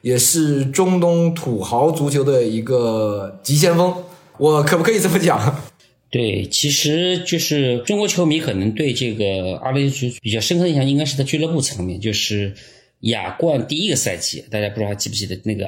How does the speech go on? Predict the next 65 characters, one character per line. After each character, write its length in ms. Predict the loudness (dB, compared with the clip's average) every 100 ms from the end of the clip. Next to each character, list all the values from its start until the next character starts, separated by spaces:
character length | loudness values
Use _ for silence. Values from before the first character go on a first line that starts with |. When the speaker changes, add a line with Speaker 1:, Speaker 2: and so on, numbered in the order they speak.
| -8
Speaker 2:
阿 80 |
尔 160 | -10 -8
艾 140 | -6
因 360 | -4 -2 -2 -4
啊， 220 | -8 -10 -6
跟 180 | -2 -2
那 80 |
个 80 | -4
我 60 | -6
们 180 | -8 -6
这 100 | -6
个 140 | -4
中 220 | -4 0
国 80 | 0
大 240 | 0 -4 -4
连 340 | -2 -2 -6 -14 -20 _
Speaker 1:
当 140 | -2 2
年 180 | 2 2
第 160 | 2
一 40 | 2
代 220 | 2 2
金 220 | 0 2
元 140 | 2 2
足 100 | 2
球 180 | 2 2
嘛， 360 | 2 0 -4
对 80 | -4
吧？ 260 | -4 -4 -8
Speaker 2:
第 160 | -4 -2
一 60 | -2
波 200 | -2 -2
这 160 | -2
个 120 | -2
烧 200 | -2 -2
钱 320 | -2 -2 -4 -4
烧 140 | -4
得 60 | -2
比 80 |
较 100 | -2
狠 240 | -4 -6 -10
的 80 | -6
俱 140 | -4
乐 100 | -2
部， 140 | -4
实 100 | -6
际 60 | -6
上 80 | -6
就 100 | -8
是 240 | -8 -8
这 100 | -10
个 140 | -14 -14 -14 -16 -20 _ _ -10
阿 100 | -6
联 120 | -4
酋 140 | -4
的 100 | -6
阿 120 | -6
因， 260 | -4 -4 -6 -12
阿 200 | -12 -6
尔 200 | -6 -6 -6
艾 60 |
因 180 | -2 -2
俱 140 | -4
乐 100 | -6
部 240 | -4 -6 -6
啊。 160 | -10